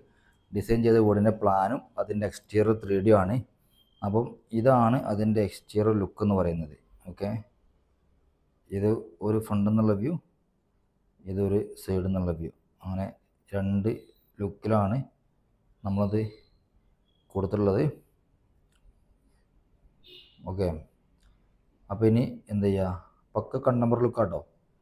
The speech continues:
കണ്ടംപററി ഡിസൈൻ ചെയ്ത സാധനമാണ്. അപ്പോൾ നമുക്കിനി എന്ത് ചെയ്യുക, പ്ലാന് പരിചയപ്പെടാം. ഓക്കെ, സിറ്റ് ഔട്ട് രണ്ട് നാൽപത് നൂറ്റി ഇരുപതിൽ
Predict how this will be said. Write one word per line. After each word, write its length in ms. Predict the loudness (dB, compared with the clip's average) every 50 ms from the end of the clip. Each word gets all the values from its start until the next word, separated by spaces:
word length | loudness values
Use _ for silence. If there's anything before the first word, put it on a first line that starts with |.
| _ _ _ _ _ _ _ _ _ _ -6
കണ്ടംപററി 500 | -4 -2 -2 0 0 0 0 0 2 0
ഡിസൈൻ 200 | 0 0 -2 -6
ചെയ്ത 140 | -6 -6 -6 -6 -4
സാധനമാണ്. 380 | -6 -6 -4 -4 -6 -6 -8 -12 -16 _ _ _ _ _ _ _ _ _ _ _ _ _ _ _ _ _ _ _
അപ്പോൾ 120 | -8 -4 -2
നമുക്കിനി 320 | -2 -2 -2 -2 -2 -2 0
എന്ത് 120 | 0 0 0
ചെയ്യുക, 180 | 0 0 -2 -4 -6 -12 -16 _ _ _ _ _ _ _ _ _ _ _ _ _ _ _ _ _ _ _ _ _ _ _ _ _ -4
പ്ലാന് 420 | 0 0 2 2 2 2 0 0 -2 -6 -10 -16 _ _ _ -6
പരിചയപ്പെടാം. 480 | -4 -4 -2 -2 -4 -4 -6 -12 -14 -18 _ _ _ _ _ _ _
ഓക്കെ, 280 | -12 -12 -2 0 2 2 2 0 -4 -10 -14 -20 _ _ _ _ _ _ _ _ _ _ _ _ _ _ _ _ _ _ _ _ _ _ _ _ _ _ _ _ _ _ _ _ -20 -20 -20 _ _ _ _ _ _ _ _ -20 -20 -20 _ _ _ _ _ -20 -20 _ _ _ _ -20 -20 -12
സിറ്റ് 180 | -12 4 8 8 8
ഔട്ട് 220 | 8 8 6 2 2 -2 -8 -16 -6 -2 0
രണ്ട് 260 | 0 0 2 4 4 4 6 6
നാൽപത് 360 | 4 2 2 0 4 6 6 6 6 2 -2 -2
നൂറ്റി 280 | -2 -2 -4 -4 -6 -2
ഇരുപതിൽ 300 | 2 2 4 4 2 2